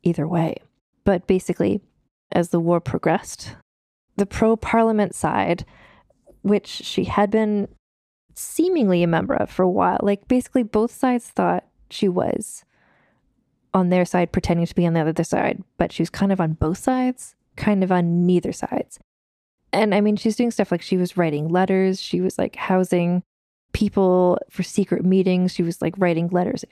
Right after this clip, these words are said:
code, she was using, like, invisible ink, like, she was, she was doing amazing stuff, and she was, like,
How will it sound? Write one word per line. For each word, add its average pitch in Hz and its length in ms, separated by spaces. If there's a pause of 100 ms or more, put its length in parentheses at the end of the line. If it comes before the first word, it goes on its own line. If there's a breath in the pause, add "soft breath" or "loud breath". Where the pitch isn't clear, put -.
code, 214 500
she 180 120
was 170 120
using, 175 240
like, 170 200
invisible 175 680
ink, 214 420
like, 170 160
she 202 200
was, 196 420 (140)
she 220 200
was 175 460 (720)
doing 180 220
amazing 160 380
stuff, - 280
and 175 140
she - 60
was, 175 160
like, - 220